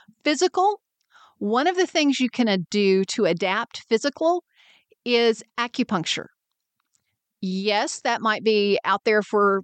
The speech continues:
for you. I don't know. But that was something that I,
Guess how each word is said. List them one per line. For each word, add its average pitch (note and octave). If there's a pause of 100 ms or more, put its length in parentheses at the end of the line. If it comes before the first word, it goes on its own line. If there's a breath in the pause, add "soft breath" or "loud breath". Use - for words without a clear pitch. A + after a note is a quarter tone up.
(100)
for G3+
you. A#3+
I F#3
don't F#3
know. G3 (680 soft breath)
But A3
that B3+
was C#4+
something B3
that G3
I, G3